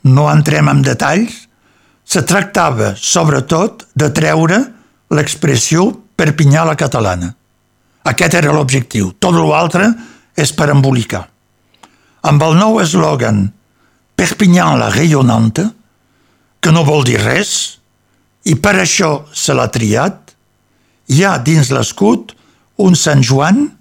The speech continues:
diferent de l'escut tradicional, cal ser modern, retromodern, per dir-ho així, les quatre vares i una franja exterior tricolor de la bandera francesa.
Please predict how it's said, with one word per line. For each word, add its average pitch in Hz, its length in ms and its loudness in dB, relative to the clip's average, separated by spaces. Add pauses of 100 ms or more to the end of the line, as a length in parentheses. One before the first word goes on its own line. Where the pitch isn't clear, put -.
(440)
diferent 165 580 2
de 143 140 0
l'escut 127 320 -2
tradicional, 127 760 0 (840)
cal 127 160 0
ser 147 240 0
modern, 139 640 0
retromodern, 147 1200 0 (240)
per 120 160 -4
dir-ho 117 260 -2
així, 143 300 0 (960)
les 131 180 0
quatre 196 380 0
vares 147 560 -2 (580)
i 214 220 4 (160)
una 143 260 2
franja 202 400 0
exterior 147 680 0 (360)
tricolor 175 600 0 (160)
de 139 160 -2
la 156 100 0
bandera 151 380 2
francesa. 110 580 -2